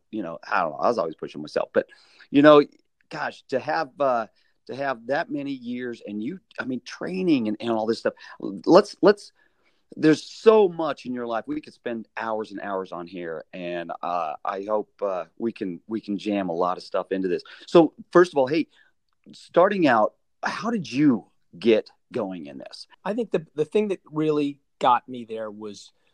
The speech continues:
Speaker 2: was being involved heavily in athletics. And, uh, you know, so the, the, the, the simple story is this, that I, I grew up with a father who, uh,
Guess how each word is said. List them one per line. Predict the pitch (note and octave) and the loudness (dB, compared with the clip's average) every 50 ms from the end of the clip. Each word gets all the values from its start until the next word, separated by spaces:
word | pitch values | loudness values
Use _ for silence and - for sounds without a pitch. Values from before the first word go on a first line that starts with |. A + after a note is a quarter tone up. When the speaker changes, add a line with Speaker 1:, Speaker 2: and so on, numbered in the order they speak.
| _ _ _ | _ _ _
Speaker 2:
was | - A2+ A2+ G#2 - _ _ _ _ _ - _ - A2+ A2+ | -8 -8 -8 -8 -8 _ _ _ _ _ -20 _ -16 -10 -4
being | B2+ A#2+ A#2+ A2+ | -2 0 0 0
involved | A2 A2 G2 A2+ G#2+ G#2+ G#2+ G#2+ G#2 - | -2 -2 0 2 4 4 4 2 -2 -6
heavily | - - - B2 A2+ A2+ A2 A2 G#2+ | -6 -2 -2 -2 0 -2 -8 -8 -8
in | G#2 G2+ | -8 -8
athletics. | G2+ G2 G2 - - G#2+ G2 F#2+ - _ - - - | -8 -10 -10 -6 -4 -4 -4 -4 -6 _ -18 -14 -12
And, | G#2+ G2 G#2 | -10 -10 -10
uh, | G#2 - - | -10 -10 -8
you | A#2+ G#2+ A2 | -8 -8 -8
know, | A2+ G#2 G2 | -10 -10 -10
so | - - A#2 | -4 -4 -2
the, | A2 A2+ A2 - _ _ _ _ _ - | 0 0 -2 -4 _ _ _ _ _ -6
the, | - A#2+ - - A#2+ A#2+ - _ - | -6 -6 -6 -6 -16 -16 -16 _ -10
the, | A#2+ A#2+ A#2+ - | -10 -10 -8 -4
the | B2+ B2 | -4 -4
simple | - - - F#3 F3+ F3+ F3+ E3 | 0 4 4 4 4 4 0 -2
story | - - - E3 D#3+ E3 F3 F3 E3+ | -2 -2 0 2 2 2 2 2 0
is | E3 D3+ C#3+ | -2 -4 -4
this, | C#3+ E3 E3+ C3 - - | -4 -4 -4 -4 -4 -4
that | - A2 - - | -6 -4 -2 0
I, | B2+ D3 E3 E3 E3 - | 0 0 0 -2 -6 -6
I | B2+ C#3+ D3+ | -6 -6 -6
grew | D#3 C#3+ D#3 D#3 D#3+ | -8 -10 -8 -6 -6
up | D3+ _ | -6 _
with | - C#3+ C3 - | -10 -14 -12 -12
a | - A2+ | -14 -14
father | - - C3 B2 B2+ C3 B2+ C3 B2+ A#2+ | -8 -6 -4 -2 -2 -4 -6 -6 -12 -12
who, | - B2+ B2+ A#2+ A#2+ A#2+ _ _ _ _ _ _ _ - | -10 -10 -10 -8 -10 -12 _ _ _ _ _ _ _ -16
uh, | - - G#2 G2+ G#2 G2+ | -12 -8 -8 -8 -8 -8